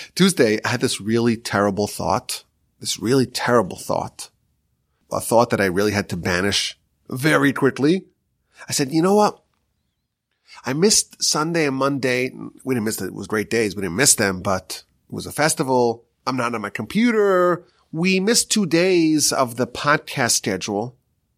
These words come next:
because of the festival. Maybe, just maybe, I'll take just one week off." I know we, we haven't missed a new Parsha podcast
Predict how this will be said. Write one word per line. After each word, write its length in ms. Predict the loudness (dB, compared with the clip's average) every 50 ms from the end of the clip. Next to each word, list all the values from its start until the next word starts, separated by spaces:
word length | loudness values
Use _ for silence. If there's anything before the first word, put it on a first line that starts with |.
| _ _ _ _ _ _ _ -8
because 340 | -6 -2 2 4 4 4 2
of 60 | -2
the 80 | -4 -4
festival. 800 | 0 2 2 2 2 2 0 0 2 2 2 0 0 -4 _ _ _ _ _ _ _ _ _ _ _ _ -20
Maybe, 760 | -16 -12 -8 -6 -2 0 0 0 0 0 -2 0 -2 -2 -2
just 380 | 0 0 2 2 4 2 2 2
maybe, 680 | 2 2 2 2 2 2 0 0 0 0 -2 -4 -6 _ _ _ _ _ _ _ _ _ _ -14
I'll 60 | -12
take 400 | -10 -6 -6 -6 -6 -6 -8 _ _ -20 -20 -16 -10
just 540 | -4 -4 -2 0 2 2 4 4 2 0 -2
one 320 | 0 2 4 4 4 4
week 260 | 2 2 0 0 0 0
off." 380 | 0 0 0 -2 -6 -14 -14 _ _ _ _ _ _ _ _ _ _ _ _ _ _ _ -8
I 120 | -6 -2
know 140 | 0 0 2
we, 220 | 2 2 2 2
we 120 | 2 2 2
haven't 260 | 2 2 0 0 2
missed 280 | 2 2 2 2 -2 -2
a 60 | -2
new 140 | 0 0 0
Parsha 360 | 0 0 -2 -2 -2 -6 -2
podcast 680 | 0 2 2 2 0 -2 -4 -2 -2 -2 -4 -6 -10